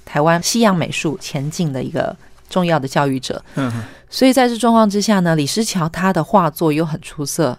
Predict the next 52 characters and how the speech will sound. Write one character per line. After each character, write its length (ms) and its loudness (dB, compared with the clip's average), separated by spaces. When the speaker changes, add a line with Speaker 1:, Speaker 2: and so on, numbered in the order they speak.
Speaker 1:
哎， 100 -4
第 240 -2
一 40 0
次 220 0
他 160 -4
画 240 -2
的 80 -6
水 180 -2
彩 200 -4
画， 280 0
他 120 -10
就 120 -6
入 200 0
选 240 -10
了， 100 -16
就 100 -14
是 440 -6
当 180 -2
时 240 -6
的 320 -6
台 180 -4
展。 220 -4
所 160 0
以 20 4
在 140 4
这 100 0
状 160 2
况 160 2
之 140 0
下 240 0
呢， 240 0
其 160 0
实 140 4
老 260 4
师 480 -4
会 200 2
鼓 260 -6
励 180 -2
他 180 -6
说 420 -4
：“啊， 280 -10
李 60 -12
石 160 -4
桥， 240 -2
你 180 -6
应 160 0
该 400 -2
有 140 -2
这 120 -6
个 80 -2
天 300 0
分， 180 4